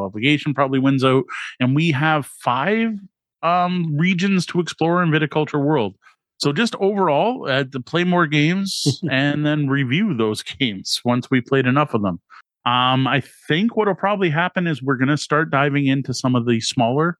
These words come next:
Speaker 1: Origins games. Um, games like Shobu and Boop, I have now played a number of times. Sean's played each of them a couple of times as well. Deanna's played many times. So we might start di-, dipping into the easier Origins games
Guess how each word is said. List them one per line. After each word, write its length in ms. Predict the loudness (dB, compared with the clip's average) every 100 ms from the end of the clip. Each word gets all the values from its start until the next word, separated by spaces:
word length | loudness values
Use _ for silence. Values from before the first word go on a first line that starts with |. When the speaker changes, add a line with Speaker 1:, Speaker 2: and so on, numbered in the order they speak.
| -2
Speaker 1:
Origins 420 | 0 0 0 -2
games. 420 | 0 0 0 -2 -10 -20 -20 -6
Um, 280 | 0 2 2
games 240 | 2 2 2
like 100 | 0
Shobu 460 | 2 2 2 2
and 100 | 2
Boop, 320 | 0 0 -2 -2
I 140 | 0
have 160 | 0 0
now 240 | 0 0
played 460 | -2 0 2 0 -4 -14 -6
a 120 | 0
number 460 | 2 2 2 2 0
of 140 | 0
times. 400 | 0 0 0 -4
Sean's 340 | -2 0 0 0
played 400 | 0 2 2 -2 -12 -18 -12 -2
each 200 | 0 2
of 100 | 2
them 160 | 2
a 60 | 0
couple 280 | -2 0 0
of 100 | 0
times 340 | 0 0 0
as 160 | -2 0
well. 260 | 0 0
Deanna's 380 | -2 -4 -4 -4
played 180 | -2 0
many 240 | 2 0
times. 380 | 0 0 0 -2
So 80 | 0
we 100 | 2
might 300 | 2 0 -2
start 240 | -2 -2
di-, 240 | 0 -2 -2 -4
dipping 260 | 0 2
into 260 | 2 0 -2
the 120 | -4 0
easier 340 | 0 2 0
Origins 480 | 0 0 0 -2 -2
games 440 | -2 0 -2 -4